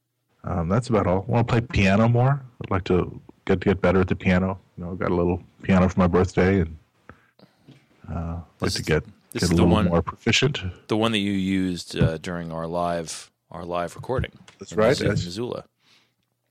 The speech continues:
Speaker 1: as you,
Speaker 2: There it
Speaker 1: uh,
Speaker 2: is. There it is. Hey,
Speaker 1: as
Speaker 2: and,
Speaker 1: you
Speaker 2: uh,
Speaker 1: remember, there's still a little bit that I could learn about the playing of the piano.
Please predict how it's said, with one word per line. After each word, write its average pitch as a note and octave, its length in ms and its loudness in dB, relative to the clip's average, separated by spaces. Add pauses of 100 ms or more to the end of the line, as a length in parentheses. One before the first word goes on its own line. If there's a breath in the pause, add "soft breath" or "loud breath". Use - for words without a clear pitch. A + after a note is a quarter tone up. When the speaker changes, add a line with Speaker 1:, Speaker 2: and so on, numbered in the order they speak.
(160)
Speaker 1:
as F2 140 -10
you, G#2+ 60 0
Speaker 2:
There C3+ 260 6
it - 80 4
Speaker 1:
uh, A#2 40 4
Speaker 2:
is. A2 280 0
There A2 220 2
it G2 100 -2
is. F2+ 240 -4 (360 loud breath)
Hey, A3 220 6
Speaker 1:
as E3 160 2
Speaker 2:
and, - 100 4
Speaker 1:
you E3 60 4
Speaker 2:
uh, D#3 140 0 (180)
Speaker 1:
remember, C#3+ 400 2
there's B2+ 180 4
still B2 400 6
a A2+ 40 6
little A#2+ 260 4
bit A#2 200 2
that A2+ 100 2
I G#2+ 100 4
could A2 180 -2
learn A2+ 320 2 (140)
about A#2 380 0 (420)
the - 80 -14
playing A2+ 280 2
of A2+ 120 4
the - 80 -10
piano. A2+ 280 0